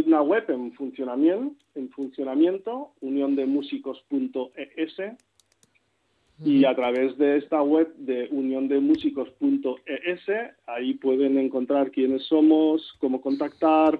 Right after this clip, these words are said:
Speaker 2: Perfecto.
Speaker 1: eh, les van a contestar a cualquier duda para asociarse, etcétera, etcétera.
Speaker 2: Genial.
Speaker 1: Y pienso que se ca-, también nos pueden seguir por Twitter y
Speaker 2: Ujú.
Speaker 1: por, eh, Facebook.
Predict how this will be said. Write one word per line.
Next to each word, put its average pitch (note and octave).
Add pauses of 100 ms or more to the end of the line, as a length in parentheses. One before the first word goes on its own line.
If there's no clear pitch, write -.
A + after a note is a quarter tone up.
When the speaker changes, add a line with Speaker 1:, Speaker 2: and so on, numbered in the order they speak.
Speaker 2:
Perfecto. B2
Speaker 1:
eh, B2
les B2
van C3
a C3+
contestar C3+
a B2+
cualquier C#3
duda E3
para B2+
asociarse, D#3+
etcétera, A2
etcétera. - (340)
Speaker 2:
Genial. C#3+ (120)
Speaker 1:
Y C#3+
pienso C#3+
que D3+
se D3
ca-, C3
también D3+
nos D#3
pueden C#3+
seguir C3+ (400)
por B2
Twitter F#3 (540)
y F3
Speaker 2:
Ujú. A2+
Speaker 1:
por, A#2
eh, A2
Facebook. C3+